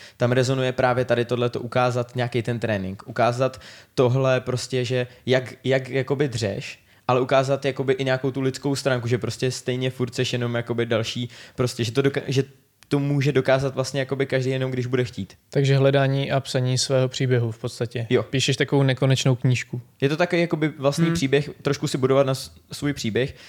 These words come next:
Speaker 1: Třeba v tomhle případě, pokud se vrátíme zpátky k Filipovi, tak Kristýna dokázala výborně využít prostě potenciálu toho, že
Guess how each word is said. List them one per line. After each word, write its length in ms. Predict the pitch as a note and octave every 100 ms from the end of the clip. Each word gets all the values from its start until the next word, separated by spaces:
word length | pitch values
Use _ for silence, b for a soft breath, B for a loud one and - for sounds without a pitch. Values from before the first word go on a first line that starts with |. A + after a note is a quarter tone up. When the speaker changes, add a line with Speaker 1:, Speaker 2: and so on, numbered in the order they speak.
| B
Speaker 1:
Třeba 200 | - C#3+
v 60 | C3
tomhle 320 | C#3+ C#3 C#3 - -
případě, 460 | - C#3 C3+ C3 C3
pokud 320 | - B2+ B2+
se 160 | C3+ C3 C3+
vrátíme 440 | B2+ C3 A#2+ C3
zpátky 360 | C3 B2+ B2 C3+
k 60 | -
Filipovi, 400 | B2 A2 A2+ C3+ B B
tak 80 | -
Kristýna 320 | C3 - C#3
dokázala 500 | B2+ C3 B2+ C3 A#2+ -
výborně 680 | B2 A#2+ C#3+ E3 D#3 D3 C3+
využít 360 | A#2+ A#2+ B2 A#2
prostě 260 | A#2+ -
potenciálu 680 | B2 A#2+ B2 A#2+ A#2+ B2+ B2
toho, 220 | A#2+ B2
že 260 | A#2+ B2